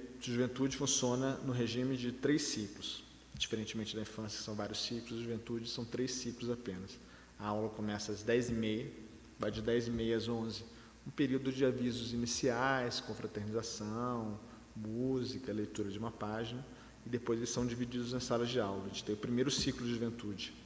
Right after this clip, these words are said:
que são jovens de treze a quatorze anos.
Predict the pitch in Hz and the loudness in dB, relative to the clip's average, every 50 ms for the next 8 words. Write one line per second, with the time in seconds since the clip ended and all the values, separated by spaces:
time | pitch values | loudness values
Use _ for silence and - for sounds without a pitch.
0 | - - - - - - - - 120 110 104 107 107 107 104 113 104 110 110 - | -18 -18 -18 -18 -18 -14 -8 -4 -2 0 2 2 2 2 2 0 0 0 -2 -2
1 | - 123 123 127 131 135 120 107 - - - - - - - 117 123 - - 113 | 0 2 4 6 6 6 4 2 0 -2 -4 -6 -8 -4 2 2 2 2 2 -2
2 | 110 - 110 104 104 98 101 101 95 98 107 107 | -4 -2 -2 -2 -2 -2 -4 -6 -6 -6 -8 -10